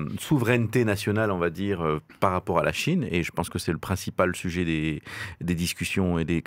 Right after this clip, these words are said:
des commissions d'enquête et des interdictions. Mais, euh, je pense qu'il y a quand même un autre aspect, c'est vraiment la protection de la jeunesse aussi, euh, dans le fait d'a-, d'avoir, euh, des, des formes d'addiction qui sont très, très fortes, puisqu'on a des contenus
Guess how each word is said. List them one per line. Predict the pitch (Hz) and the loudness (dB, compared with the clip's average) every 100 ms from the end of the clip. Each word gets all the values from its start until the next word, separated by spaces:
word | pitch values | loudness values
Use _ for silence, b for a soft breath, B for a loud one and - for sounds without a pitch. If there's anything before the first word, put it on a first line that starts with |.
| - | 0
des | 87 80 78 | 0 0 -2
commissions | 85 82 90 | -2 0 2
d'enquête | 80 - 101 101 | 2 2 0 0
et | |
des | 92 85 | 2 2
interdictions. | 85 87 80 - 139 - B 117 90 | 2 2 0 0 0 -2 B -10 -2
Mais, | 117 110 | 4 6
euh, | 107 95 | 6 4
je | 92 | 2
pense | 135 135 | 0 2
qu'il | |
y | 104 | 2
a | |
quand | 113 | 2
même | 101 98 | 4 4
un | |
autre | 120 - 101 87 | 2 4 4 4
aspect, | 90 - 147 | 2 0 -2
c'est | - | 0
vraiment | 92 104 117 | 2 2 4
la | 110 | 2
protection | 98 107 101 110 | 2 0 -2 -2
de | 101 | 0
la | 95 | 0
jeunesse | 101 160 - - B B - | 0 -2 -6 -20 B B -6
aussi, | 95 - 160 - | -6 -2 -2 0
euh, | 98 92 92 90 87 | 2 4 4 4 2
dans | 87 87 | 2 2
le | 87 | 2
fait | - 117 117 87 | 2 0 -2 -2
d'a-, | 85 78 | 0 2
d'avoir, | 78 76 85 80 | 0 0 0 2
euh, | 76 76 76 | 2 2 0
des, | 78 78 73 | -2 -2 -2
des | 69 | -4
formes | - 85 82 | -2 -2 0
d'addiction | 82 80 - 120 117 | -2 -2 -6 -6 -6
qui | 92 | -10
sont | - | -12
très, | 85 - | -8 -8
très | - 98 | -6 -6
fortes, | 104 - - | -8 -8 -16
puisqu'on | - 90 | -6 0
a | 85 | 0
des | 87 | 0
contenus | 101 92 104 101 | -2 -2 0 -2